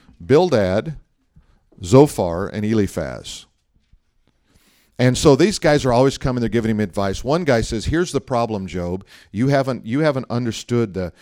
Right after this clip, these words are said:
you know, what's really happened to mankind, and you've neglected really all that God has done. What you have to do is you seek out what our forefathers did." Another guy, Eliphaz, he's kind of the mystic. He says, "No, you need a spiritual experience." He said, "One time I was praying, I was talking to God,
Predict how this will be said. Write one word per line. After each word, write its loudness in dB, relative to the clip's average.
you -8
know, -2
what's -2
really 0
happened -6
to -4
mankind, -6
and -10
you've -2
neglected -2
really 0
all 0
that 0
God -2
has -4
done. -4
What -6
you -2
have -6
to -18
do -2
is -4
you -4
seek -6
out 0
what -2
our -2
forefathers -6
did." -16
Another 2
guy, 0
Eliphaz, 0
he's -8
kind -6
of -2
the -2
mystic. -4
He -6
says, -8
"No, -4
you -4
need -6
a -8
spiritual -8
experience." -12
He -6
said, 0
"One -4
time -6
I -2
was -4
praying, -4
I -4
was -6
talking -4
to -8
God, -6